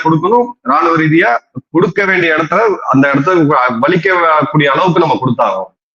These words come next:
அதை விட்டுட்டு நம்ம வந்து ஆதாரம் கொடுக்க போறோம், இது கொடுக்க போறோம், அதை கொடுக்க போறோம்ட்டு போனோம் அப்படின்னா, ரெண்டாயிரத்தி எட்டோட தீவிரவாதி, அஹ், தௌஹீத் ராணாவை இப்போ நம்ம கூட்டு வரோம்,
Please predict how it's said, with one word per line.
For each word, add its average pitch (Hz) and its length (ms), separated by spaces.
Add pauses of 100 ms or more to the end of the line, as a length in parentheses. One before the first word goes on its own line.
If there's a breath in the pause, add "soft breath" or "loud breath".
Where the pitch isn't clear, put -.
(420)
அதை 175 340
விட்டுட்டு 196 460
நம்ம 185 220
வந்து 175 160
ஆதாரம் 180 460
கொடுக்க 165 220
போறோம், 160 400
இது 160 180
கொடுக்க 165 240
போறோம், 151 320
அதை 151 160
கொடுக்க 151 260
போறோம்ட்டு 143 540
போனோம் 151 340
அப்படின்னா, 123 420 (760)
ரெண்டாயிரத்தி 190 480
எட்டோட 185 360 (1500)
தீவிரவாதி, 151 500 (1000)
அஹ், 127 240
தௌஹீத் 160 360
ராணாவை 160 680
இப்போ 180 400
நம்ம 160 320
கூட்டு 156 240
வரோம், - 240